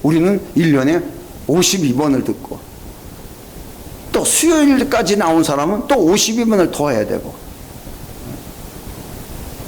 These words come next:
새벽 기도 나온 사람은 거기다 또 더 해야 되고, 엄청난 복음의 메시지를 들어서 우리는 복음을 잘 안다고 생각을 합니다. 그러나 성경은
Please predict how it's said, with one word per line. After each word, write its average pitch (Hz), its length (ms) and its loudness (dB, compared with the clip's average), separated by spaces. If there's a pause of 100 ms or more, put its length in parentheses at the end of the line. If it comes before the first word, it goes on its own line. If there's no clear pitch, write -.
(400)
새벽 277 360 2
기도 254 220 4
나온 190 260 6
사람은 190 340 2
거기다 226 420 2
또 320 160 2
더 208 160 2
해야 110 200 2
되고, - 300 -4 (520)
엄청난 285 840 4
복음의 202 540 4
메시지를 156 640 4
들어서 147 520 2 (320)
우리는 147 300 6
복음을 135 420 2
잘 120 200 0
안다고 113 420 0
생각을 170 400 0
합니다. - 400 0 (340)
그러나 104 360 0
성경은 123 680 2